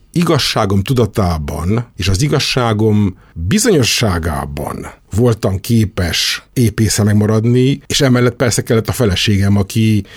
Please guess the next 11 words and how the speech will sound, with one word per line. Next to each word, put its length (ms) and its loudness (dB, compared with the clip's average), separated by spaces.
időnként 420 0
felpafozott, 560 -2
hogy 120 0
ébredj 300 0
fel, 200 -2
ne, 440 0
nehogy 260 2
összeessél, 800 -4
főleg 260 0
az 100 -2
első 280 0